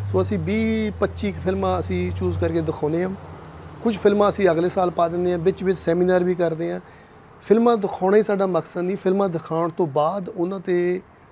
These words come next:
ਪ੍ਰਤੀਕਰਮ ਕਰਨਾ, ਡਿਸਕਸ਼ਨ ਕਰਨੀ, ਉਹ ਆਪਾਂ ਨੂੰ ਲੱਗਦਾ ਵੀ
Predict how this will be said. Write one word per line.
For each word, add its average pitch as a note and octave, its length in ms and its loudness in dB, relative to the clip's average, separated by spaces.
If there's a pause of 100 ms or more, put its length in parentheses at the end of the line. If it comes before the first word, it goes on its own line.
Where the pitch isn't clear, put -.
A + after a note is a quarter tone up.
(120)
ਪ੍ਰਤੀਕਰਮ F3 520 0
ਕਰਨਾ, E3 500 -4 (120)
ਡਿਸਕਸ਼ਨ E3+ 500 -4
ਕਰਨੀ, F3 460 -2 (720)
ਉਹ A3+ 380 4
ਆਪਾਂ F#3 340 0
ਨੂੰ F#3 120 2
ਲੱਗਦਾ E3+ 260 2
ਵੀ F#3 520 -4